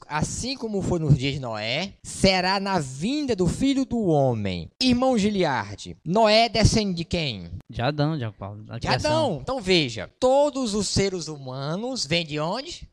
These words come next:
Speaker 2: De Adão.
Speaker 1: De Adão. Então Deus não destruiu o descendente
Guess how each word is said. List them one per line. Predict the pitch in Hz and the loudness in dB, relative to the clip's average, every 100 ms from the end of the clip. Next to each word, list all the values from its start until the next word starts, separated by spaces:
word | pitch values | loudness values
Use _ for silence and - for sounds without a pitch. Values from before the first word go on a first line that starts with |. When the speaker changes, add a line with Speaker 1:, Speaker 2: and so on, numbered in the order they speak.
| _ | _
Speaker 2:
De | 131 | -14
Adão. | 135 120 131 - | -6 -6 -6 -8
Speaker 1:
De | 143 | -8
Adão. | 170 320 320 220 127 - _ | -4 0 0 0 -4 -10 _
Então | 160 175 285 269 - | -2 2 2 2 0
Deus | 208 277 285 220 160 | 0 2 2 0 -4
não | 165 285 277 | -6 -8 -6
destruiu | 233 - - 175 180 247 226 | -6 -6 -2 0 0 -2 -6
o | - 214 | -8 -6
descendente | 185 185 196 170 170 180 233 - 370 | -4 -2 -2 0 2 2 -2 -4 -8